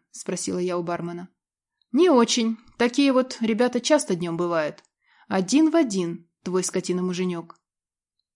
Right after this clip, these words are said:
Витя сам посмеялся над своим удачным сравнением. Я больше не могла нюхать дым и соскользнула со стула, чтобы выбежать на улицу. Меня мутило.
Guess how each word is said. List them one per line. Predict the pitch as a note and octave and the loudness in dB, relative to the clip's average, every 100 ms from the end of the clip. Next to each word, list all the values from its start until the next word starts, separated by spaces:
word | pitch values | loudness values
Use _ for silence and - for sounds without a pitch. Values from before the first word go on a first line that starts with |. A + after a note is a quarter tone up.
| _ _ | _ _
Витя | G3+ E4 E4 | 4 4 6
сам | - C#4 A#3 | 2 4 4
посмеялся | F#3 - F#3 F3+ - F3 | 2 0 0 0 -4 -6
над | E3+ | -6
своим | - F3 F3 | -4 -2 -2
удачным | E3+ E3+ - E3+ | -2 -4 -4 -6
сравнением. | - G3 F#3 F3 E3 D#3 F3 - _ _ | -4 -2 -2 -4 -6 -8 -10 -14 _ _
Я | G3+ A3+ A#3 | -2 0 2
больше | C4 C4 A#3 | 2 0 0
не | A3+ | 2
могла | B3 C#4 D4 G3 | 2 4 2 2
нюхать | F3 F3+ E3 | 0 -4 -2
дым | G3+ B3 B3+ _ _ _ - | 0 0 -4 _ _ _ 0
и | E4+ | 2
соскользнула | E4 - A3 F3+ G3+ G#3+ | 2 0 0 0 -2 0
со | G#3 F3+ | -2 -4
стула, | - F#3 A#3 | -4 -2 -2
чтобы | - F3 E3+ | -4 -6 -4
выбежать | F3 F3+ F3+ F#3 | -4 -4 -4 -6
на | F3 | -6
улицу. | E3 E3 - E3+ _ _ _ _ - | -8 -8 -8 -10 _ _ _ _ -6
Меня | F#3 F#3 F3+ G3+ | -2 -2 -2 0
мутило. | A3+ A#3 - E3+ E3 E3+ | 0 0 -4 -6 -6 -10